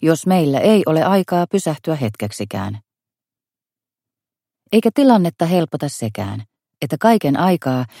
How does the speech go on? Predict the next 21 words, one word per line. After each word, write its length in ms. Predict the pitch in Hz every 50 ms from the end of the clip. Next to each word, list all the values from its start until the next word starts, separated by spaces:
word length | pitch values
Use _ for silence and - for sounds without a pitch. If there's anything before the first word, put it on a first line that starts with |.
| - -
myös 320 | 175 170 170 160 151 -
globalisaatio 840 | - - 185 208 214 - 175 156 151 151 - 147 139 135 - 151 151 147
kiihtyy 460 | - 208 208 180 147 - - 147 143 135
koko 280 | - 190 190 - 139
ajan, 340 | 139 156 156 139 131 123 123 113 _ _ _ _ _ -
lisäten 400 | - 202 196 208 180 - 175 170
kilpailua 600 | - 233 233 202 185 - 170 165 165 160 156 156 -
useimmilla 560 | - 226 - 202 185 170 165 160 151 151 156 -
eri 200 | 180 196 190 170
aloilla. 460 | 139 127 120 110 110 110 - 123 - 113 _ _ _ _ _ _ _ _ _ _ _ _ _ _ _ _ _ _ _ _ _ _ _ _ _ _ _ _ _ _ -
Erottuminen 720 | 240 269 269 240 - _ - 214 208 196 185 175 170 165 -
on 160 | 165 165 165 -
yhä 240 | - 240 214 208 175
vaikeampaa 720 | 185 180 160 131 - 127 123 123 123 - 123 123 123 123 117 _ _ _ _ _
ja 100 | - 160
vaikeampaa, 760 | 160 202 196 170 - - 127 127 123 123 - 131 127 127 123 - _ - - -
ja 100 | 202 208
sekin 360 | - - - - 135 131 131
vaatii 440 | 180 196 185 180 - - 170 165 160
sitä 260 | - 202 - - 214
samaa. 540 | - - 120 107 107 107 113 117 120 117